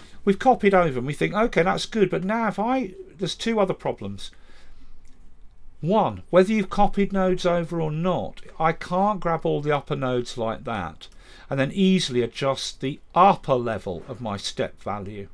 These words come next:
I can't do it 'cause it selects the bottom nodes as well. And it doesn't matter whether I'm using the pointer tool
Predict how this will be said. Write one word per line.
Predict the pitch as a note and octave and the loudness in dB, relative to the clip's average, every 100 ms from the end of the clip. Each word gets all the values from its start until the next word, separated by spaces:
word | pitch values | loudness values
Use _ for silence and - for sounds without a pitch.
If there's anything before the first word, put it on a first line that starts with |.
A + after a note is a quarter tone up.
| - - - - - - - - | -20 -20 -20 -20 -20 -20 -20 -8
I | F#3 | -2
can't | F#3 F#3 | 0 2
do | C4+ | 2
it | F#3 | 0
'cause | - | 0
it | G3+ | -4
selects | G3 F#3+ - | 0 -2 -2
the | G3 | 0
bottom | G#3 - G3 | 0 2 2
nodes | G3 G3 F#3 | 4 4 2
as | G#3+ G3+ | -4 0
well. | C#4+ A#3 - - - G#3+ | 2 2 -2 -14 -12 -4
And | |
it | A#3+ | 0
doesn't | B3 A#3+ | 2 4
matter | A#3 | 4
whether | A3 G3+ | 4 4
I'm | G3 | 4
using | G3 F3+ | 2 0
the | G3+ | -4
pointer | G3 A#3 A#3+ G3 | -2 -2 -2 -4
tool | - C#3 E3+ | -2 -2 -4